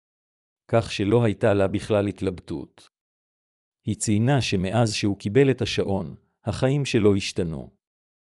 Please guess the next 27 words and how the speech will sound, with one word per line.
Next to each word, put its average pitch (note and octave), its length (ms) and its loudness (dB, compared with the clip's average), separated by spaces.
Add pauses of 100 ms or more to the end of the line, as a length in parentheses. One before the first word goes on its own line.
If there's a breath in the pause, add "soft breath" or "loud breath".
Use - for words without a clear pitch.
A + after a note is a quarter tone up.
(260)
הוא G#2 180 0
הפך C#3+ 420 0
להיות A2 300 2
ספורטאי B2 540 0
רציני. F#2+ 500 -4 (960)
שכן, G#2 500 -2 (400)
הוא G#2+ 140 -2
מצליח B2+ 500 0
לעקוב A2+ 380 2
אחר A#2+ 280 2
הפעילות A2+ 420 0
הספורטיבית B2+ 640 -4
שלו A#2 220 2
באמצעות A2+ 500 0
השעון B2 400 -2
שמעודד G#2+ 460 0
אותו A2+ 240 0
לבצע G#2+ 480 2
עוד B2 320 -2
ועוד A#2 220 2
פעילויות G#2 600 0
כמו G#2+ 240 -6
שחייה, G2+ 420 -4 (360 soft breath)
ריצה C#3+ 360 2
ורכיבה A#2 520 0
על B2+ 100 0
אופניים. D#2 640 -4